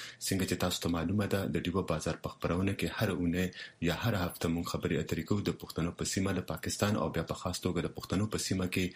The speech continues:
آ، د اقتصاد په موضوعاتو خبرې اترې کوو. په دې باندې مونږ حکومتي چارواکي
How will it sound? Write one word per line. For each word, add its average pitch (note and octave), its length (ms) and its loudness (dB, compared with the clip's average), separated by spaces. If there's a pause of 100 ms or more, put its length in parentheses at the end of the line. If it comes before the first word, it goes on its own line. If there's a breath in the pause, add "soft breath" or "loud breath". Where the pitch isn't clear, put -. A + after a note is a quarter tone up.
(400 loud breath)
آ، D#2+ 180 4
د E2 100 0
اقتصاد G2+ 520 2
په D#2 100 0
موضوعاتو E2 640 0
خبرې D#2 360 -2
اترې - 240 -4
کوو. F2 160 0
په - 140 -2
دې F2+ 180 0
باندې F2 220 0
مونږ E2 180 0 (100)
حکومتي - 360 0
چارواکي E2+ 520 0